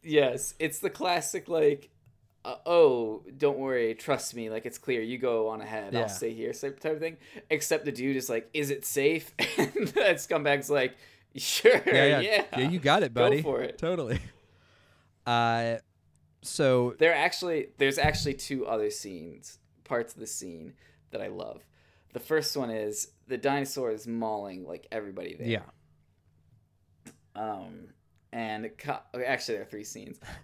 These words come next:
Speaker 1: One is that cop, cop dad takes the bomb and he just walks up to, like, this <laughs> hole,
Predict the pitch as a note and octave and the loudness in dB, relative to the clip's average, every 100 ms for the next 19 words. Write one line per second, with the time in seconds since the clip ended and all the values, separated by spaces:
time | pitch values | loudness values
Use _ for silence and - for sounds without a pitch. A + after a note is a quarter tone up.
0 | - B2 C#3+ D#3+ D3+ A#2+ - A#2+ A#2 - | -12 -6 -6 -4 -4 -4 -4 -4 -4 -4
1 | A#2+ B2 D3+ D3+ D3 B2+ C3 - G#2 G2 | -4 -4 -6 -8 -6 -6 -6 -10 -10 -6
2 | A2+ C3+ C3+ C3 A2+ A2 A#2 - D3 - | -4 -4 -4 -4 -4 -4 -4 -6 -12 -10
3 | A2+ A2+ A#2+ - - - - - - - | -10 -8 -6 -4 -4 -6 -8 -6 -4 -4
4 | - - | -2 -6